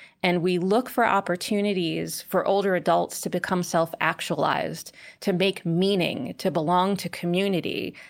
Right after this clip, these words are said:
think of all the innovation that there would be in that space and all the opportunity that there would be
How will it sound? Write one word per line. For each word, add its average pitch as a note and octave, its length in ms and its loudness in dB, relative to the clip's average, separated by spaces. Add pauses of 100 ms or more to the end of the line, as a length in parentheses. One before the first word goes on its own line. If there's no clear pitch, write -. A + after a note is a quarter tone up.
(240)
think A3 300 2
of F3+ 140 0
all F#3 320 4
the E3 120 0
innovation E3 640 0
that D3+ 140 -4
there D#3 200 0
would D#3 160 -4
be D3+ 260 0
in D3+ 140 -2
that D#3 220 0
space D3+ 520 -2
and E3 180 0
all D#3+ 140 4
the - 140 0
opportunity F3 720 0
that D#3 160 -2
there D3+ 160 2
would D3 220 -4
be D#3 380 -2